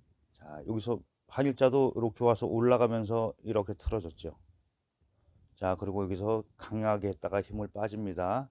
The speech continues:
모양이 살짝 달라지죠. 이렇게 하고 요것도 정확하게 해서 좀 더 탁 세워서 쓰는 요런 형태를 보여요. 그러니까 한, 하나, 둘, 셋, 넷,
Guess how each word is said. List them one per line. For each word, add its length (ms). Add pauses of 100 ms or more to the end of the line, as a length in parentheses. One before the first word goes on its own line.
(240)
모양이 280
살짝 280
달라지죠. 760 (1600)
이렇게 260
하고 340
요것도 460 (420)
정확하게 520
해서 180
좀 260
더 220 (1800)
탁 60
세워서 520
쓰는 320 (480)
요런 220
형태를 360
보여요. 440 (1000)
그러니까 260 (480)
한, 480 (360)
하나, 380
둘, 260
셋, 280
넷, 200